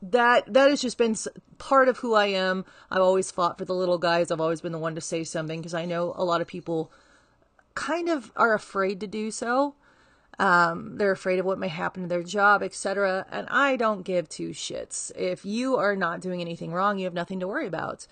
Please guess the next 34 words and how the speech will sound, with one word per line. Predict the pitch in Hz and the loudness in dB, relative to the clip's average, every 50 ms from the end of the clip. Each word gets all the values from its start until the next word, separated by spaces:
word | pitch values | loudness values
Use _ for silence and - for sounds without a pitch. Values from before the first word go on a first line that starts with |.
| _ _ _ - - _ _ | _ _ _ -20 -20 _ _
Yes, | - 196 202 202 202 214 233 - - - - - - _ _ | -4 0 2 4 4 2 2 0 -4 -6 -8 -10 -14 _ _
everybody's | - 196 190 202 185 190 180 180 180 - | -2 0 0 0 0 0 0 0 -2 -4
a | 185 | -6
person. | - - 175 170 170 - - 175 170 175 185 226 254 233 - - _ | -8 -4 -4 -4 -4 -2 -4 -2 -2 -2 -2 -2 -6 -8 -10 -14 _
Everybody | - 170 170 160 175 170 160 175 170 170 165 175 - - | -4 -2 -2 0 -2 -2 -2 -2 -2 -2 -2 -4 -8 -6
does | 156 190 170 156 165 160 - | -4 -2 -2 -2 -2 -4 -4
make | 175 160 160 - _ | -6 -6 -8 -8 _
mistakes. | - 165 - - - - 160 160 175 190 - - - - - - | -10 -8 -8 -8 -4 -2 -2 -2 -2 -4 -8 -10 -12 -12 -14 -12
The | 180 190 190 | -4 -4 -4
goal | 170 156 - - 180 185 185 185 190 175 - | -4 -4 -6 -2 0 2 2 2 2 0 0
in | 185 170 | -4 -4
life | 165 156 160 156 151 160 156 - | -4 -4 -4 -4 -4 -6 -8 -8
is | - 165 160 - - | -10 -10 -10 -8 -10
to | - - 160 156 151 - - _ _ | -8 -6 -4 -4 -6 -6 -10 _ _
own | - 180 175 160 160 | -6 -4 -4 -4 -6
those | 147 139 151 - | -8 -10 -12 -12
mistakes. | - 139 156 - - - - - - - - - - - - - - - _ _ | -12 -10 -10 -10 -10 -10 -12 -12 -10 -10 -10 -12 -12 -14 -20 -20 -20 -20 _ _
Failure | - - - 220 226 233 226 233 226 220 202 | -20 -4 0 2 4 4 4 4 4 2 2
is | - - 190 185 175 - | 2 0 0 0 -2 -4
the | 175 175 | -6 -4
best | 151 156 147 151 151 - - | -2 -2 -4 -4 -6 -8 -10
teacher. | - - - - - - - - - - _ _ _ _ - - - _ _ _ | -12 -14 -14 -12 -14 -12 -12 -12 -14 -14 _ _ _ _ -20 -20 -20 _ _ _
So | - - - 208 190 185 185 180 175 - - _ _ | -10 -2 2 2 4 6 6 4 4 2 -2 _ _
if | - - - 269 262 - | -8 -2 0 0 0 0
you | - 247 262 262 | 0 0 0 0
know | 220 202 190 180 | 2 0 0 0
you're | 196 190 190 | 0 0 -2
doing | 180 190 190 185 185 | -2 -2 -4 -4 -4
something | - 208 180 156 170 175 | -6 -6 -6 -6 -6 -4
wrong, | 175 165 156 170 170 190 | -2 -2 -2 -2 -2 -2
which | 190 190 175 - | -4 -4 -6 -6
you | - 202 | -8 -10
do, | 185 175 190 180 175 175 175 202 208 - _ _ - _ _ - | -6 -2 -2 0 0 2 0 -2 -2 -6 _ _ -20 _ _ -6
<laughs> | 208 | 0